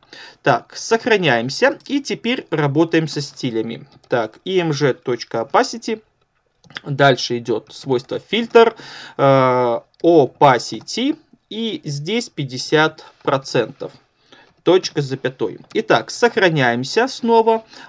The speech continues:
обновляем наш браузер и видим, вот наша картинка, она стала такой вот полупрозрачной.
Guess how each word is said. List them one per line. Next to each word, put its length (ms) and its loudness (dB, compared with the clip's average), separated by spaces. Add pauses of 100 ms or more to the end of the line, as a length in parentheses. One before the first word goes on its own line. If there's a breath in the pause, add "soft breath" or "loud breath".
обновляем 880 2
наш 360 -10 (100)
браузер 600 -2 (280 loud breath)
и 160 0
видим, 400 -2
вот 200 4
наша 240 -2
картинка, 520 -6
она 160 -2
стала 360 -4
такой 320 -2
вот 200 -4
полупрозрачной. 1000 -4